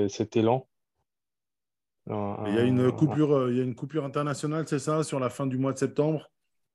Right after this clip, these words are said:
Speaker 2: avec une déclaration, euh, euh, j'allais dire malheureuse, mais non, parce qu'elle était, elle était totalement assumée, euh,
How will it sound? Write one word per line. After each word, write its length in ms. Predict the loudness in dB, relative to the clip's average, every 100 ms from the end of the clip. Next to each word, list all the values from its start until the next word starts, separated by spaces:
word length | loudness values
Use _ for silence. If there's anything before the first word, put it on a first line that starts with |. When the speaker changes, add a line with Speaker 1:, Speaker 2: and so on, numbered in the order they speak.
| _
Speaker 2:
avec 280 | -6 -6 -4
une 100 | -2
déclaration, 840 | -2 0 0 0 -2 -2 0 0
euh, 200 | 0 -2 -4 _ _ _ _ _ _ -16
euh, 40 | -14 -14 -14 -14 -14 -14 -14 -14
j'allais 300 | -12 -6 -4
dire 200 | 0 0
malheureuse, 640 | 2 2 4 4 4 2 0
mais 140 | -2
non, 160 | -2 -4
parce 180 | -8
qu'elle 180 | -8 -6
était, 280 | -6 -4 -2
elle 180 | -2 -2
était 240 | -6 -8
totalement 460 | -6 -6 -4 -4 -4
assumée, 480 | -6 -6 -6 -6 -10 -20 _ _ -14
euh, 1000 | -8 -6 -4 -4 -4 -4 -4 -4 -6 -8